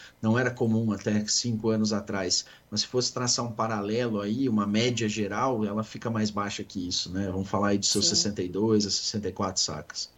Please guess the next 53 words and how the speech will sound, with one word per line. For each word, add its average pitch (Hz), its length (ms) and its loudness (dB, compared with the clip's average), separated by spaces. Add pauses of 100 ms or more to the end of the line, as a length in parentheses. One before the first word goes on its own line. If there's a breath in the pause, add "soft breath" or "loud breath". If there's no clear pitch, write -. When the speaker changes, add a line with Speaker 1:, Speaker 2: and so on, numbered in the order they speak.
(100)
Speaker 2:
A 233 60 -4
gente 214 260 -8
vai 208 140 2
monitorar, 202 520 2
como 196 140 -10
você 214 120 -8
falou, 214 280 2
né, 196 100 -4
Cris? 202 240 -8 (320 loud breath)
Ainda 214 280 2
é - 20 -6
cedo 208 300 -4
pra 202 100 -2
gente 202 320 -6
entender 202 300 0
o 202 60 -2
tamanho 202 540 4 (360 soft breath)
da 208 160 8
oferta 202 360 4
brasileira 196 520 2
dois 196 180 -2
mil 202 80 -4
e 190 40 -2
vinte 196 180 -6
e - 60 -16
quatro, 190 300 2
vinte 196 260 -6
e - 60 -10
cinco. 165 300 -6 (380 loud breath)
Meu 240 100 8
Speaker 1:
Exato. 285 140 8
Speaker 2:
amigo, 240 140 2
eu 233 120 2
quero 226 220 6
muito 277 240 -2
te - 100 0
agradecer 233 480 2
pela 208 180 4
companhia 202 460 -2
nessa 196 240 -2
terça-feira. 214 640 0 (340 loud breath)
Nessa 220 220 0
terça-feira 247 640 4
ensandecida, 294 800 4
a 240 40 6
gente 233 160 -4
falava 214 320 6
também 208 280 -2
antes 208 160 -8
de 208 100 -10
entrar 202 260 4
no 190 120 0
ar 202 260 4